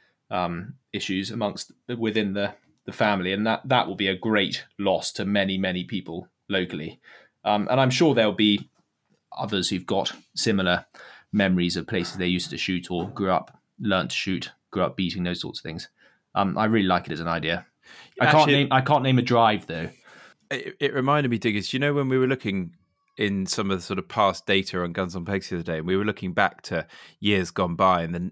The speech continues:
Speaker 2: and the number of shoots that have been on the website and then no longer on, no longer
Speaker 1: Mm.
Speaker 2: running, and the number was way bigger than we ever thought. I forget what it was, but it was just huge. And a
Speaker 1: Yeah.
Speaker 2: lot of these shoots are no longer in existence.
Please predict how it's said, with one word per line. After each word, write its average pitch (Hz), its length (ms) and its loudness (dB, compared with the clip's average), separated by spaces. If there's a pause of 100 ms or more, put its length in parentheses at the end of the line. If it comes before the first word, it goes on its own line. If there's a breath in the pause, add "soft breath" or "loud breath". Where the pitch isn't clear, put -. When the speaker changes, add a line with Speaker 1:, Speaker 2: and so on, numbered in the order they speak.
Speaker 2:
and 95 120 -6
the 95 80 0
number 110 580 0
of 95 80 -2
shoots - 440 -2
that - 100 -2
have - 80 -12
been 101 140 2
on 92 100 0
the 90 60 -4
website 92 480 0
and 90 140 -2
then 95 180 2
no 101 160 4
longer 92 400 0
on, 90 220 0
no 95 160 2
longer 95 260 2
Speaker 1:
Mm. 85 80 0
Speaker 2:
running, 92 360 2 (320 loud breath)
and 110 160 -2
the 117 60 4
number 127 380 2
was 92 200 -2
way 117 440 0
bigger 101 280 0
than 85 160 -4
we 98 160 0
ever 92 220 -2
thought. 92 380 -4 (360)
I 107 80 -2
forget 139 320 0
what 95 100 -2
it 73 80 -4
was, 92 280 -2
but 101 180 -2
it - 100 -2
was 104 160 -4
just - 440 -6
huge. 123 600 -4
And 107 120 0
a 107 80 4
Speaker 1:
Yeah. 135 140 8
Speaker 2:
lot 135 100 6
of 110 60 0
these 113 140 2
shoots 113 380 0
are 101 60 2
no 104 160 4
longer 92 280 0
in 90 100 0
existence. 90 720 -8